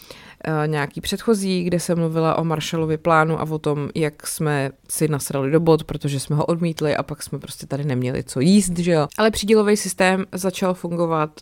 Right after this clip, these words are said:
hnedka na začátku války, konkrétně třetího října devatenáct set třicet devět. A vlastně najednou lidi v protektorátu Čech a Moravy jakoby zjistili, co to je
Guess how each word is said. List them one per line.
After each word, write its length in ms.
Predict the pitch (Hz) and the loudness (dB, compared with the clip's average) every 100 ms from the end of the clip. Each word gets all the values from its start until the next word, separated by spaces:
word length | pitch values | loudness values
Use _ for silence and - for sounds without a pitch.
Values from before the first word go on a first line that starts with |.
| - | -12
hnedka 480 | 160 175 170 - | -6 -4 -4 -4
na 100 | 170 | -4
začátku 680 | 156 156 - 147 - 156 151 - | -4 -6 -6 -6 -6 -6 -6 -4
války, 640 | 147 127 143 - 214 220 - - - | 0 0 0 -2 -2 -2 -8 -20 -10
konkrétně 480 | - 180 180 175 175 | -6 -4 -2 -2 -4
třetího 420 | - 160 - 160 | -4 -6 -4 -4
října 240 | 156 160 156 | -4 -2 -2
devatenáct 480 | 151 147 156 147 | -2 -4 -4 -6
set 100 | 156 | -6
třicet 340 | 151 143 131 139 | -6 -6 -4 -2
devět. 440 | 139 127 - - - - - - - - | 0 0 -2 -4 -16 -20 -18 -18 -4 6
A 440 | 170 165 156 156 156 _ _ _ - | 8 10 8 4 -2 _ _ _ -4
vlastně 420 | 180 180 190 190 | -2 0 0 2
najednou 460 | 180 170 180 175 | 2 2 2 2
lidi 500 | 170 160 170 170 175 - | 2 2 2 2 2 -2
v 100 | - | -4
protektorátu 680 | 175 175 175 175 165 170 | -2 -2 -2 0 -2 -2
Čech 220 | 175 170 170 | -6 -8 -4
a 60 | |
Moravy 560 | 160 151 156 160 156 160 185 - | -2 0 2 4 2 2 -6 -12
jakoby 360 | - - 156 151 | -10 -6 -2 -2
zjistili, 760 | 151 - 170 160 156 151 151 - | -2 -4 0 2 4 2 0 -4
co 140 | - | -10
to 140 | 160 147 | -4 -2
je 280 | 143 139 | 0 -2